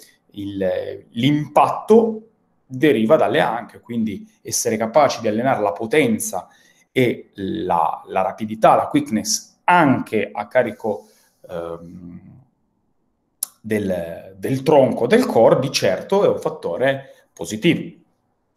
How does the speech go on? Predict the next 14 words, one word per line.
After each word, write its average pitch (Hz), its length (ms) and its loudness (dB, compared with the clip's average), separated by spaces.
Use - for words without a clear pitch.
Eh, 151 280 -2
forse 135 260 -8
addirittura 110 460 -2
ho 104 100 -6
anche 104 220 -6
qui - 320 -10
una, 104 240 -2
un - 760 -12
modello 95 640 0
al 92 140 -2
volo, 95 540 -4
sì, - 220 -10
l'avevo 92 240 -2
aperto. - 520 -12